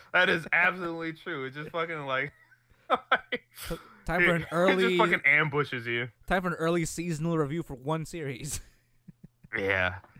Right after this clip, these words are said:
Speaker 1: So, B N A, you know, eh, ha, ha, ha, furs, furs must die, blah, blah, blah. Let's get that out of the way.
Speaker 2: Mm.
Speaker 1: Uh,
Speaker 2: You know, it was funny, Jerron.
Speaker 1: outside of being a f-, what?
Speaker 2: I s-,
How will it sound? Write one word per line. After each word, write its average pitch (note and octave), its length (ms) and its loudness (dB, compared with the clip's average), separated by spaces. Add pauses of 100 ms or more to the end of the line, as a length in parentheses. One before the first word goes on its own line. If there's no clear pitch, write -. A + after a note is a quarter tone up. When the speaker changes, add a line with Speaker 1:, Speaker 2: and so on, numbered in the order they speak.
(100)
Speaker 1:
So, D#3+ 600 6
B D#3+ 220 4
N G3 100 4
A, A#2+ 400 4 (220)
you C3+ 100 -2
know, A2+ 240 2 (400)
eh, A2+ 140 0
ha, C#3+ 260 2
ha, C3+ 100 2
ha, A#2 500 4
furs, A2+ 280 2 (200)
furs A2+ 280 -2
must G#2+ 240 -12
die, F#2 440 0
blah, G2 200 -6
blah, F#2+ 80 -6
blah. F2 180 -6
Let's E2+ 140 -12
get F2+ 180 -12
that F2 140 -4
out D#2 160 -8
of - 20 -
the D#2 80 -12
way. E2+ 200 -16 (220)
Speaker 2:
Mm. G#2+ 220 -20 (180)
Speaker 1:
Uh, F2 540 0 (1040)
Speaker 2:
You D3 80 -10
know, F3+ 200 -4
it E3 60 -2
was E3 120 0
funny, C#3+ 140 2
Jerron. F3 180 4
Speaker 1:
outside E3+ 240 6
of D#3+ 100 -2
being C#3+ 200 2
a B2+ 40 2
f-, - 160 -10 (420)
what? F#2 280 -6 (100)
Speaker 2:
I A#2 80 -12
s-, - 120 -14